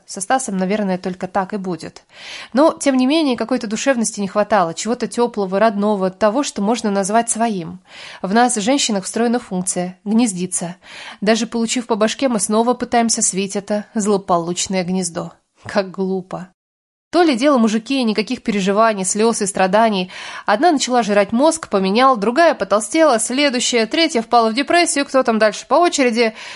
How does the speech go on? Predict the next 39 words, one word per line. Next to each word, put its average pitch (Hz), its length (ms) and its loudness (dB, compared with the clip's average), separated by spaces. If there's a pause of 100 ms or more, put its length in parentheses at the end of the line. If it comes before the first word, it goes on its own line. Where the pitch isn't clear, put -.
(200)
Поэтому 269 380 4
они 254 360 4
выходят 220 440 0
всегда 190 320 -2
победителями. 185 800 -4 (360)
Мы 285 220 4
же, 302 240 -2 (280)
мы 240 160 2
не 254 100 2
замечаем, 233 500 2
как 185 200 -2
наши 214 260 0
чувства 214 400 -2
тянут 220 360 0
нас 196 220 0
же 214 120 -2
вниз, 170 420 -6 (140)
на 214 180 2
дно, 180 460 -2
где 202 200 0
мы 226 120 2
застреваем 226 560 2
и - 20 0
не 202 80 0
можем 214 300 2
выкарабкаться. 185 720 -4 (460)
Надо 208 180 0
смотреть 208 400 -2
проще, 233 320 -2
брать 202 260 0
пример 180 360 -4
с - 100 -8
них. 190 380 -12
Но 226 320 0
одно 208 260 2
дело 220 300 2
сказать, 214 440 2
другое 190 400 0
сделать. 190 540 -4